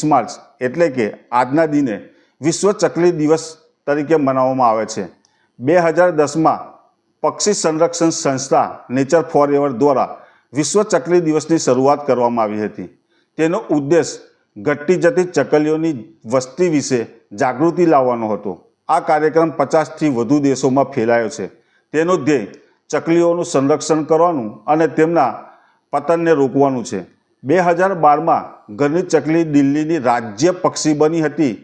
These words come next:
ત્યારથી આ ઘટનાએ વિશ્વનું ધ્યાન ખેંચ્યું છે. ચકલીઓના નાના પરંતુ નોંધપાત્ર પક્ષી છે,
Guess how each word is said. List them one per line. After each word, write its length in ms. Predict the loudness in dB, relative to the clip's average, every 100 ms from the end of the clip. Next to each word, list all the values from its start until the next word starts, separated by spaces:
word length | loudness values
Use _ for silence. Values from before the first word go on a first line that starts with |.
| _ _ _
ત્યારથી 440 | -2 -2 -2 -4 -6 -12 _ _ _
આ 80 | -4
ઘટનાએ 520 | 0 -2 0 0 0 -4 -12 -6
વિશ્વનું 500 | -4 0 0 0 0
ધ્યાન 220 | 0 2
ખેંચ્યું 420 | -2 -4 -4 -10
છે. 140 | -10 -14 _ _ _ _ _ -6
ચકલીઓના 560 | -2 2 2 2 0
નાના 400 | 0 2 4 2 0 -12 -20 _
પરંતુ 360 | -2 0 2 2
નોંધપાત્ર 600 | 2 0 2 0 2 0
પક્ષી 420 | -2 -4 -8 -8
છે, 160 | -8